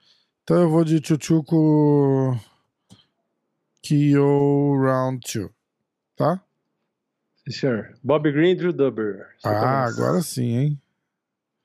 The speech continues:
Speaker 2: <clears throat>
Speaker 1: Agora sim. Bobby Green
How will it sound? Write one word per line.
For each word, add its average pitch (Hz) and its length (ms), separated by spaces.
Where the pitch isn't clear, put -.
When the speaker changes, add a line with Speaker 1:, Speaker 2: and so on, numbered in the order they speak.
Speaker 2:
<clears throat> 190 480
Speaker 1:
Agora 160 360
sim. 110 500
Bobby 180 340
Green 170 540